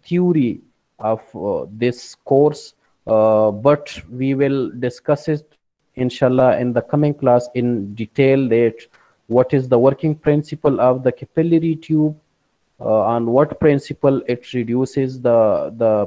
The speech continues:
pressure from the condenser pressure to the evaporator pressure। Similarly, we will also discuss the, the thermostatic expansion wall, its working principle, and we will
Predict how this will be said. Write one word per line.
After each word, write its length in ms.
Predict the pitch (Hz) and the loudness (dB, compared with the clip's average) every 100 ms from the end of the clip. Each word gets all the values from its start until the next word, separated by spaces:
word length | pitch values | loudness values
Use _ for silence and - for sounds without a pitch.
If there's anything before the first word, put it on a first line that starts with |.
| - | -4
pressure 480 | 139 143 - 135 123 | -4 -2 0 0 0
from 320 | - 123 113 | -4 -4 -4
the 80 | 107 | -4
condenser 640 | - 117 113 120 131 143 127 | -4 -4 -2 -2 -2 -4 -4
pressure 380 | 123 113 120 | -6 -4 -4
to 180 | 107 117 | -4 -4
the 240 | 110 110 - | 0 0 0
evaporator 640 | 107 104 - 104 117 - 139 - | -2 -2 -4 -2 -2 -2 -6 -6
pressure। 340 | 127 - 151 - _ _ _ _ | -8 -4 -6 -6 _ _ _ _
Similarly, 720 | - 202 196 190 180 170 165 151 | -2 2 4 6 4 4 4 6
we 160 | 147 | 4
will 240 | 143 143 - | 4 0 0
also 580 | 131 143 - 151 143 | 0 0 0 0 2
discuss 540 | 139 123 - 139 127 - | 0 -4 -4 -2 -2 -2
the, 560 | 127 117 107 101 82 73 | -2 0 0 -2 -6 -10
the 80 | 104 | -14
thermostatic 800 | - 135 135 127 - 123 123 - | -6 -4 -4 -6 -4 -4 -6 -10
expansion 640 | 117 - - 120 - 117 107 | -16 -14 -6 -6 -6 -6 -2
wall, 360 | 113 127 - _ _ _ _ _ _ | 0 0 -4 _ _ _ _ _ _
its 340 | 120 - - | -8 -8 -8
working 400 | 117 135 135 151 | 0 0 2 -2
principle, 720 | 139 143 147 151 - - 101 92 _ _ _ _ | -2 0 0 0 -4 -2 -2 -2 _ _ _ _
and 460 | 135 135 135 135 131 - 123 | -2 0 2 0 -4 -10 -10
we 240 | 120 127 | -2 0
will 360 | 131 131 131 | 2 2 0